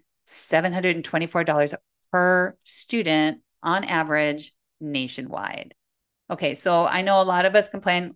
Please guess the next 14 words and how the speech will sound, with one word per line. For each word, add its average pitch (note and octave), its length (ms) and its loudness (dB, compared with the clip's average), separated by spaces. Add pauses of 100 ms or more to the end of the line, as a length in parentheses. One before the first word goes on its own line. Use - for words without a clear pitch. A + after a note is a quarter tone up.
"Man, E3+ 300 0
those E3+ 180 0
people F3+ 280 -4
at E3+ 80 -4
the F3 80 -4
district E3+ 420 -2
and E3+ 80 -4
those E3 180 -2
school F3 280 0
administrators E3 640 -2
are C#3 120 -2
sucking - 400 -2
up F3 200 -2
the D3 180 2